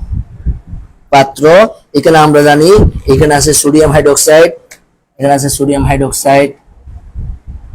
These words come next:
ফিফটিন এম এল, ফিফটিন এম এল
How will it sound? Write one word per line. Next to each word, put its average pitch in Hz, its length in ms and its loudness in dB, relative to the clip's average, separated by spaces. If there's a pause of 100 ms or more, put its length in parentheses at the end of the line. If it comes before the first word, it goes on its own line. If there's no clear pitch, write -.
(140)
ফিফটিন 156 400 0 (220)
এম 143 100 0 (140)
এল, 135 100 -2 (840)
ফিফটিন 160 420 -2 (180)
এম 151 100 2 (120)
এল 143 100 4